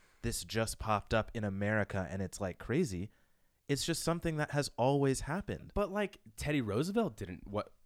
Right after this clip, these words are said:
Speaker 2: I don't think he, he was in a wheelchair. How could he be a part of, like, a child sex trafficking ring?
Speaker 1: I don't know. And he might not be. But when you say that this person in a position of power has done this stuff, like, it just doesn't surprise me,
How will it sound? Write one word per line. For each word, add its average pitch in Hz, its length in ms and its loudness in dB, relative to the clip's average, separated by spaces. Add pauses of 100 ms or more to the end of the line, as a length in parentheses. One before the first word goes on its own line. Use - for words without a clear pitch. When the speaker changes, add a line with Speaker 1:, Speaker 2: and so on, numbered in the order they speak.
(100)
Speaker 2:
I 92 80 2
don't 87 200 -6
think 113 200 -6
he, 339 300 -4
he 85 160 0
was 269 180 2
in 151 60 -2
a 101 40 0
wheelchair. 98 560 0
How 165 120 2
could 254 140 -2
he 254 40 2
be 196 160 0
a 185 60 6
part 185 320 2
of, 127 100 -2
like, 131 180 0
a 92 140 -4 (340)
child 131 440 -4
sex - 260 0
trafficking 92 560 -4
ring? 87 280 -4 (600)
Speaker 1:
I 107 140 2
don't 95 140 0
know. 127 240 -6 (160)
And 117 160 0
he 113 140 -2
might 104 240 0
not 104 240 -2
be. - 200 -10 (220)
But 120 120 6
when 120 320 2
you 117 140 0
say 165 340 6
that 113 200 2
this 127 160 2
person 131 380 2
in 107 80 -2
a 101 60 0
position 110 360 -4
of 92 80 -4
power 113 280 2
has 90 160 -4
done 104 240 -4
this 92 160 -6
stuff, - 480 -2 (360)
like, 92 260 2 (1120)
it 135 100 2
just 139 200 -2
doesn't 151 300 4
surprise 180 460 0
me, 85 80 -6